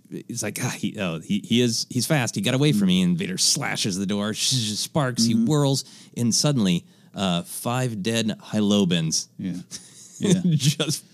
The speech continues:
Speaker 1: pile, pile into Vader.
Speaker 2: Yes.
Speaker 1: And knock him, uh, once again. He can't stay off his butt, and now his
Speaker 2: <laughs>
Speaker 1: butt is exposed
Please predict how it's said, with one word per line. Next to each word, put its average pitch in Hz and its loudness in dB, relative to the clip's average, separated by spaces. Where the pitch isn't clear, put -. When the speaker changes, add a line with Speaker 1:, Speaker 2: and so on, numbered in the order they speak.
Speaker 1:
pile, 127 2
pile 127 4
into 113 4
Vader. 76 0
Speaker 2:
Yes. 110 -2
Speaker 1:
And 90 4
knock 85 2
him, 80 -2
uh, 76 -4
once 110 0
again. 80 0
He - -4
can't 180 2
stay 147 2
off 117 -2
his 120 0
butt, 151 0
and 95 2
now 143 4
his 107 0
Speaker 2:
<laughs> 117 2
Speaker 1:
butt 170 2
is 147 2
exposed 139 0